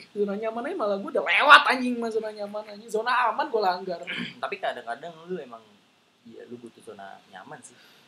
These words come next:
Speaker 2: Terkadang.
Speaker 1: Nggak lah, pada intinya lu butuh atap. Mau itu zona apapun,
Speaker 2: Iya.
Speaker 1: lu butuh atap. Udah itu aja.
Speaker 2: Iya, kalau lu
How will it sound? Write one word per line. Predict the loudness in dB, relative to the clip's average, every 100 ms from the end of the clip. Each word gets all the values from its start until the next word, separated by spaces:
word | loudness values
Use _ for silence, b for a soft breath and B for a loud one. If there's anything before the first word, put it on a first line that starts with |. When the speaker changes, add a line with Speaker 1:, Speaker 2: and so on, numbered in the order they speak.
| _
Speaker 2:
Terkadang. | -20 -20 -20 _ _ _ _ _ _ _
Speaker 1:
Nggak | -8 -4
lah, | -2
pada | -2
intinya | -2 -2
lu | -4
butuh | -4 -6
atap. | -6 -2 -2
Mau | -2 -6
itu | -8
zona | -8 -6
apapun, | -4 -4 -4
Speaker 2:
Iya. | -8
Speaker 1:
lu | -8
butuh | -6
atap. | -6 -6 -8 -8
Udah | -10 -14
itu | -12
aja. | -12 -10
Speaker 2:
Iya, | -10 -12 -10
kalau | -8 -8
lu | -12 -16